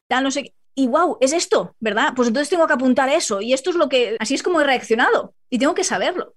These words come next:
Hay gente que reacciona de formas diferentes, hay gente que es de formas diferentes. Pues ya está, lo apuntamos, ¿verdad? Esto es fundamental. ¿Qué elecciones has hecho en el pasado? Las elecciones que hemos hecho, lo que hemos decidido hacer,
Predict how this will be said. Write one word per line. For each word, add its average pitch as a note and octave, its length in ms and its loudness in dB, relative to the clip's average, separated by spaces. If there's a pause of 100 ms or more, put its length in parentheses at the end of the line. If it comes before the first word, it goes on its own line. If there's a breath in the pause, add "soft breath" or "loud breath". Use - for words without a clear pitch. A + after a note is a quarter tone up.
Hay A#3 100 0
gente B3+ 240 0
que G4 80 -4
reacciona G#3 320 -2
de A#3 60 -2
formas A#3 280 -2
diferentes, C4+ 400 -2
hay A#3 100 -2
gente C4 200 -2
que C4+ 160 -4
es F#4+ 100 -8
de A#3+ 100 0
formas A3 300 -4
diferentes. F#3 640 -8
Pues A#3+ 140 -2
ya C#4 60 -2
está, D4 240 -2 (200)
lo A#3+ 120 2
apuntamos, A3 680 -4
¿verdad? G3 280 -8 (260 soft breath)
Esto - 140 -2
es F#4 80 -2
fundamental. D#3+ 640 -2 (580)
¿Qué E4+ 140 2
elecciones D#4+ 560 0
has D4+ 160 2
hecho B3 540 -2
en A#3+ 120 2
el A3 140 2
pasado? F3+ 560 -4 (160)
Las A3+ 200 0
elecciones A#3 500 0
que F#4+ 80 2
hemos A#3+ 220 2
hecho, G3 400 -6 (180)
lo A3 120 2
que A3 100 2
hemos E4 160 2
decidido A#3+ 440 2
hacer, F3+ 380 -6